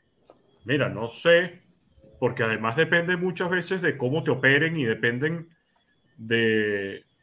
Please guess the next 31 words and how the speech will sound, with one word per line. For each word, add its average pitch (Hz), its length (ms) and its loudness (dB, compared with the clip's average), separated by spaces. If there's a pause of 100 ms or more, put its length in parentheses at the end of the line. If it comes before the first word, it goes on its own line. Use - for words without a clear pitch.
(140)
de 110 280 -4
cómo 123 280 0
sea 165 160 2
el 160 100 0
procedimiento. 123 1000 -4 (880)
A 113 120 -6
mí 120 140 2
me 185 140 2
pasó, 165 520 0 (220)
y, 110 380 -10
y 110 80 -6
esto 110 180 -6
no 151 160 -2 (680)
es 110 140 -16 (120)
por 135 320 -2
contar 120 280 -2
una 156 160 0
anécdota, 151 600 -2
pero 113 340 0 (140)
yo 123 140 2
estoy 131 180 -2
operado 147 480 4
de 117 60 4
hombro 156 280 4
dos 131 180 4
veces. - 500 -4 (760)
Y 120 760 0 (1120)
yo 135 320 4
puedo 151 220 8
jugar 139 340 4
béisbol, 170 580 0